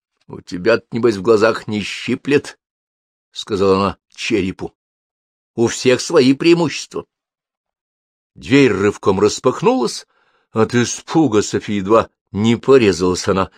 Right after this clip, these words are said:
решила, что там опять пугало. Но это оказался Майкл. Он ворвался в комнату, сияя и ликуя. Он вывалил прямо на лук каравай, пирог и бело-розовую полосатую коробку.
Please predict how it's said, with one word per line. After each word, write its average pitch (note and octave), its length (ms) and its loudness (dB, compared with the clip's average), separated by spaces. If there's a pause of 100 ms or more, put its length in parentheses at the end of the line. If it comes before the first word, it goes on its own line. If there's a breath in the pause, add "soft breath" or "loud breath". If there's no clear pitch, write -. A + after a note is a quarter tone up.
(160 soft breath)
решила, F2+ 380 -6
что - 160 -20
там F#2+ 160 -4
опять F#2 320 -6
пугало. F#2 540 -4 (1000)
Но A#2 120 0
это E3+ 160 2
оказался G#3+ 380 0
Майкл. C#4 440 -10 (1080)
Он A2 180 0
ворвался D3 480 4
в - 100 -12
комнату, A#3 560 0
сияя G#3 580 -2
и F#3 180 -4
ликуя. D#3 560 -6 (600)
Он G2 180 -4
вывалил G#2+ 440 2 (100)
прямо G#2 440 0 (180)
на G#2 160 0
лук A2 380 -4 (100)
каравай, G#2+ 540 2 (320)
пирог C#3 420 0 (160)
и - 80 -12
бело-розовую F#2+ 960 2
полосатую - 580 -8
коробку. - 400 -12